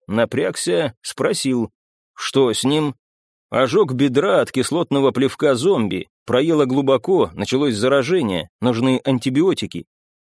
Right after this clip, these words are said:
«Кислотный плевок?» недоуменно пробормотал он. «Мертвецы теперь и на такое способны?» «Вроде того, мы называем их тошноплюями»,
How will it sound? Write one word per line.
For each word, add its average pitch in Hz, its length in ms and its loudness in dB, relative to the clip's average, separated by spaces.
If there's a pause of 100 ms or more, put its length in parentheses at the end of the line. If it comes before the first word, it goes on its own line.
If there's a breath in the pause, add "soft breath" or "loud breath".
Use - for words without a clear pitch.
(200)
«Кислотный 131 840 -2
плевок?» 127 680 0 (320)
недоуменно 120 680 0
пробормотал 120 680 2
он. 120 260 0 (360 soft breath)
«Мертвецы 147 540 0
теперь 165 340 -2
и 160 40 0
на 147 100 0
такое 190 440 2
способны?» 107 680 -2 (580)
«Вроде 190 420 -2
того, 214 640 0 (140)
мы 170 160 0
называем 180 540 2
их - 280 -4
тошноплюями», 165 1000 0